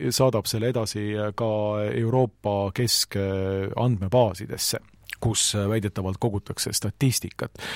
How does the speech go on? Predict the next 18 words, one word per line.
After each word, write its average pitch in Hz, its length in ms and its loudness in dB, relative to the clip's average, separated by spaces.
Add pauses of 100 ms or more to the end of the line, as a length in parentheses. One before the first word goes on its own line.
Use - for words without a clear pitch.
(300)
No 147 240 4 (400)
selline 131 320 4
pealekaebamisäpp, 98 1400 2 (160)
rakendus 101 560 0 (400)
on, 123 320 4
äh, 117 320 2 (320)
hea 147 180 6
näide 135 380 2
sellest, 120 320 -4
et 113 160 -4
kuhu 117 420 6
tahetakse 120 540 0
välja 117 240 2
jõuda. 107 320 2
Me 123 160 2
oleme 113 240 0
jälle 113 160 2
seda, 107 480 0